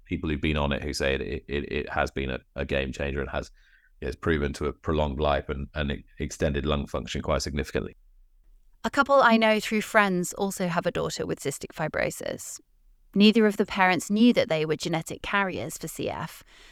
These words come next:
Speaker 2: and Nick and I went on to discuss how much of a shock that could be for new parents with no direct family links and no expectation at all that this condition could become a part of life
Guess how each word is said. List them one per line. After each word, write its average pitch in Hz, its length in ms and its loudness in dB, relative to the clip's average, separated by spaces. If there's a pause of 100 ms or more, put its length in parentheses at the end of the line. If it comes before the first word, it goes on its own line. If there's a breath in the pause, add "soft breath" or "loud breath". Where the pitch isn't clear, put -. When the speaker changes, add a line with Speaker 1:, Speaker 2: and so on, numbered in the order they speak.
Speaker 2:
and 202 120 2
Nick 233 180 2
and 233 100 4
I 226 120 8
went 220 260 2
on 214 120 0
to - 100 -6
discuss 190 420 0
how - 180 2
much 247 260 2
of 254 60 0
a 254 40 2
shock - 420 2
that 156 200 -4
could 165 140 -2
be 170 220 -4
for 165 140 -4
new 190 260 2
parents - 640 -2
with 165 160 -4
no 190 300 2
direct 175 440 2
family 165 380 2
links - 580 -6 (320 soft breath)
and 190 200 2
no 220 180 6
expectation 185 840 0 (100)
at 233 280 -2
all 196 520 2
that - 160 0
this 190 160 -2
condition 185 580 0
could - 280 -4
become 185 280 -2
a 175 100 2
part 175 360 -6
of 175 100 -8
life - 480 -2